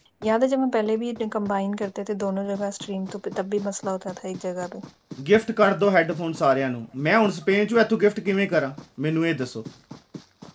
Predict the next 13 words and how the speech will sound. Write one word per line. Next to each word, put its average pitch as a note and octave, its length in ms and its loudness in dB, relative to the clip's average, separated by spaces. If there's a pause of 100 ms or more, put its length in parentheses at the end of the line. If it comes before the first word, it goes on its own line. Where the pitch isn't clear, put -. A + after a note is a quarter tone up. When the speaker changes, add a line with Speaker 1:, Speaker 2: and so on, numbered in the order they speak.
(540)
Speaker 2:
ਇਹ G#3 360 12
ਜਨਾਜ਼ਾ F#3+ 380 8
ਨੇ A#3 100 8
ਨਇਆ A3 280 10
ਮੋਬਾਈਲ G#3 400 10
ਲਿਆ, A3+ 240 8
ਉਸਕੇ A#3 340 2
ਸਾਥ A3+ 240 10
ਅੱਛੇ A3+ 200 4
ਹੈੱਡਫੋਨ G3+ 380 8
ਨਹੀਂ A3 120 10
ਲੈ D3+ 160 6
ਸਕਾ। A2+ 340 -4